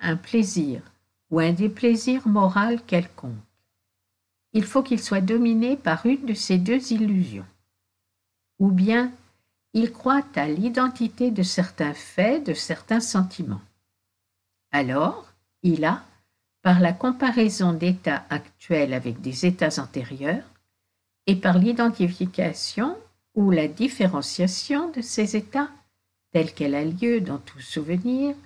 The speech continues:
un plaisir ou un déplaisir moral. Ou bien,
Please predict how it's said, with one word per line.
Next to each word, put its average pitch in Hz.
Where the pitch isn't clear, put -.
un 180
plaisir 202
ou 247
un 233
déplaisir 208
moral. 160
Ou 262
bien, 233